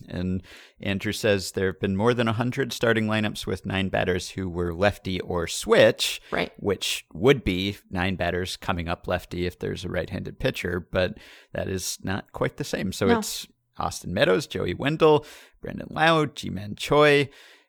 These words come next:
Speaker 1: Kevin Kiermaier, Yoshi Tsutsugo, Nate Lowe, Brett Phillips, and Michael Perez. Nine lefties. Huh.
Speaker 2: Yeah.
Speaker 1: That's
Speaker 2: Wild.
Speaker 1: interesting.
Speaker 2: I guess I, in anticipation likely of this, this switch thing,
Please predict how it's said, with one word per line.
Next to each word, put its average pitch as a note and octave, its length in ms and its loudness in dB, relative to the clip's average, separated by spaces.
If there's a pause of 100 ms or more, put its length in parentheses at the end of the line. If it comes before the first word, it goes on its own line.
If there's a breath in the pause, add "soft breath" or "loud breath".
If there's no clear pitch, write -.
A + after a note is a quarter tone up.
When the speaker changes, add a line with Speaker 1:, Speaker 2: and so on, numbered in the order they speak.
Speaker 1:
Kevin - 240 -6
Kiermaier, A#2+ 800 4
Yoshi G2+ 480 -6
Tsutsugo, C3+ 1040 4 (340)
Nate G#2 300 -2
Lowe, C3+ 520 10 (140)
Brett A2+ 240 4
Phillips, - 560 4 (120)
and F#2+ 520 -2
Michael F2+ 320 -8
Perez. G2 680 0 (180)
Nine E3+ 320 -4
lefties. - 560 -8
Huh. G#3 200 -4 (100)
Speaker 2:
Yeah. D#4 400 2
Speaker 1:
That's - 20 -16 (320)
Speaker 2:
Wild. F4+ 360 6
Speaker 1:
interesting. - 400 -4 (220)
Speaker 2:
I E4+ 140 4
guess G4 380 0 (100)
I, C#4 600 0 (240)
in A3+ 240 -2 (180)
anticipation A3 840 -2
likely F#3+ 400 -2
of F3+ 300 -6
this, F3+ 280 -6
this G3 300 -8
switch - 580 -4
thing, F4 360 -6